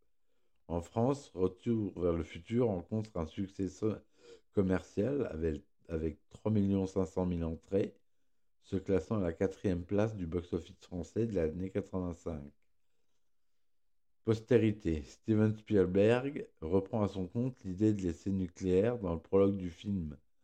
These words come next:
comme j'ai déjà dit. Indiana Jones et le Royaume de Cristal, qui pour moi ne fait pas partie de la trilogie des Indiana Jones, que je trouve bien en dessous des autres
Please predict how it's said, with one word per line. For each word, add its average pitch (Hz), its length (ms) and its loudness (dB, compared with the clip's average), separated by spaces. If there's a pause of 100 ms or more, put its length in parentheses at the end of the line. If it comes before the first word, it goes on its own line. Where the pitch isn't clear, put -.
(380)
comme 87 160 0
j'ai 82 100 0
déjà 82 480 -2
dit. 85 260 -8 (680)
Indiana 90 440 2
Jones 95 360 2 (100)
et 90 60 0
le 80 100 0
Royaume 82 360 0
de 78 60 -2
Cristal, 101 760 -2 (880)
qui 87 100 -8
pour 92 220 -4
moi 95 180 4
ne 90 80 -2
fait 82 220 -4
pas 92 140 4
partie 90 340 -4
de 87 60 -4
la 80 100 -2
trilogie 82 500 -2
des 82 220 -4
Indiana 76 460 -4
Jones, 90 300 -4 (1040)
que 73 400 -4
je 71 160 -6
trouve 90 340 -8
bien 90 240 2
en 90 180 0
dessous 92 320 -6
des 78 260 -4
autres 90 180 -4